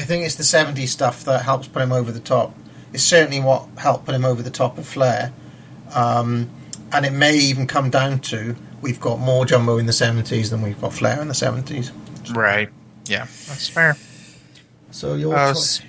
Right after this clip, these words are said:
Speaker 1: your
Speaker 2: my
Speaker 1: twenty-four.
Speaker 2: number twenty-four is Villano three versus Atlantis. This is from March seventeenth, two thousand. Uh, Mask versus Mask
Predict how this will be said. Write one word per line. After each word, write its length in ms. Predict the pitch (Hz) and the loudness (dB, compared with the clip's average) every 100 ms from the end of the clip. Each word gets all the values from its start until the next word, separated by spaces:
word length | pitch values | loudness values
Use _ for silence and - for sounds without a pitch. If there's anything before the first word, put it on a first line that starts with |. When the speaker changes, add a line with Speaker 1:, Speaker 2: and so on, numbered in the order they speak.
| - | -12
Speaker 1:
your 120 | 160 | -8
Speaker 2:
my 40 | 147 | -6
Speaker 1:
twenty-four. 360 | 147 147 165 | 0 0 0
Speaker 2:
number 200 | 175 160 - - - - | 0 -2 -6 -14 -18 -10
twenty-four 640 | - 170 165 - 160 151 | -2 0 0 0 2 2
is 60 | 131 | 2
Villano 640 | 127 123 131 143 147 143 135 | 0 2 4 4 4 2 0
three 440 | - 139 135 123 | 0 2 4 2
versus 480 | 120 120 117 120 120 | 2 0 0 0 0
Atlantis. 720 | 110 117 120 117 117 107 - | 0 0 2 2 0 -2 -2
This 180 | 123 - | -4 -4
is 120 | 120 | -4
from 460 | - 117 113 113 113 | 0 0 0 -2 -2
March 340 | 117 120 117 | 0 0 0
seventeenth, 680 | - 123 120 117 127 117 104 | -2 0 0 -2 -2 -2 -2
two 200 | - 113 | -6 -4
thousand. 720 | - 110 110 113 - 104 107 - - - - - - - | 0 2 2 -2 -6 -8 -10 -16 -14 -14 -14 -16 -14 -4
Uh, 200 | 110 107 | -2 0
Mask 420 | 120 135 123 - | 0 0 0 0
versus 400 | 143 117 120 110 | 0 -2 -4 -6
Mask 760 | 123 131 127 127 123 - - | -2 0 2 0 -2 -6 -8